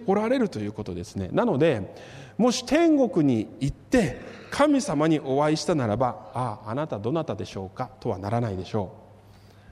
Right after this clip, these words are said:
「ああ、僕の父ちゃんだ」と、「私のお父さんだ」と、すぐにわかると思います。えー、以前、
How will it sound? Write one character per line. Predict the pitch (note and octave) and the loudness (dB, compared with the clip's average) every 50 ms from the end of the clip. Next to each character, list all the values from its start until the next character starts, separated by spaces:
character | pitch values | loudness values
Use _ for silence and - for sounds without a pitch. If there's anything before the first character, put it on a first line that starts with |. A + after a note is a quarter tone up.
| - - - - - - - - - - - - - - - | -20 -20 -20 -20 -20 -20 -20 -20 -20 -20 -20 -20 -20 -10 -4
「あ | F#3+ G3 - - - - - - D4 - - | -4 -2 0 0 0 0 0 -2 -4 -6 -8
あ、 | F#3 - - - - - - - - - - - - - - - - - - - - - - - | -8 -10 -12 -20 -20 -20 -20 -20 -20 -20 -20 -20 -20 -20 -20 -20 -20 -20 -20 -20 -20 -14 -2 0
僕 | A3 B3 B3 - A#3 | 0 0 2 2 2
の | G3 D3+ C#3+ | 2 2 0
父 | - - - B3 C4+ B3+ | -2 -6 -4 -4 -4 -2
ち | - A3+ | -2 -2
ゃ | F#3 | -2
ん | D#3+ B2+ | -2 -2
だ」 | A#2 A#2 | -4 -4
と、 | - - A2+ G#2+ - - - - - - - - - - - - - - - - - - | -6 -6 -8 -10 -10 -16 -20 -20 -20 -20 -20 -20 -20 -20 -20 -20 -20 -20 -20 -20 -14 -12
「私 | D3+ D#3+ - - - - - B3+ | -2 0 2 2 2 0 -2 0
の | B3+ A#3 G#3+ | 0 2 0
お | A#3+ | -2
父 | - D4+ D#4 D4+ | -2 -4 -6 -6
さ | - - E3+ | -6 -6 -8
ん | C3 A#2 | -8 -8
だ」 | G#2 G2 | -8 -10
と、 | - A2+ G#2 - - - - _ - - _ _ _ _ _ | -10 -12 -12 -14 -16 -20 -20 _ -20 -20 _ _ _ _ _
す | - - - - - - D#4+ C#4+ | -18 -14 -12 -8 -4 -2 0 2
ぐ | D4+ A#3+ | 2 2
に | F3+ B2 G#2+ | 2 2 0
わ | G2+ A2 | 0 -2
か | - A2 G2+ | -4 -4 -4
る | G2 - | -4 -4
と | - | -4
思 | F2 F2+ F2+ | -4 -4 -4
い | F2+ F2+ | -4 -4
ま | F#2 F#2 | -6 -8
す。 | - - G2+ A2+ - - - - - - - - - - - - - - - - - - - - - - - - - - - - - | -8 -10 -10 -10 -12 -16 -20 -20 -20 -20 -20 -20 -20 -20 -20 -20 -20 -20 -20 -20 -20 -20 -20 -20 -20 -20 -20 -20 -20 -20 -20 -14 -10
え | C3+ B2+ B2 B2 B2 B2 B2 B2+ B2+ C3 - - - - | -8 -8 -6 -6 -8 -8 -8 -8 -10 -12 -12 -10 -4 -2
ー、 | E3 E3+ | 2 4
以 | |
前、 | D#3+ D#3 C#3+ C3+ A2+ G2 F#2 | 4 4 4 4 2 2 0